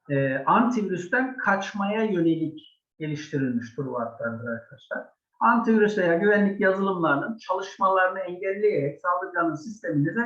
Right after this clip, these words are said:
erişmesine olanak tanır. Bu özellikle bu konuda arkadaşlar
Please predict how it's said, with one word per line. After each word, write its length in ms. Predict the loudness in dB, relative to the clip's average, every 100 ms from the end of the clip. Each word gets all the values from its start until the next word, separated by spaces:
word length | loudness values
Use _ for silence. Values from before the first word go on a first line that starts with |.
| -2
erişmesine 580 | -6 -8 -8 -8 -4 0
olanak 500 | 2 4 2 2 -2
tanır. 300 | -6 -6 -8 -16 _ _ _ _ _ _ _ _ _ _ _ _ 0
Bu 500 | 4 4 2 -2 -14 -20 _ -2
özellikle 1040 | 2 6 4 4 -4 -2 2 4 4 0 -6 _ _ _
bu 180 | -8 -4
konuda 360 | 0 0 0 2
arkadaşlar 920 | 2 0 -2 -2 -2 -2 -2 -4 -12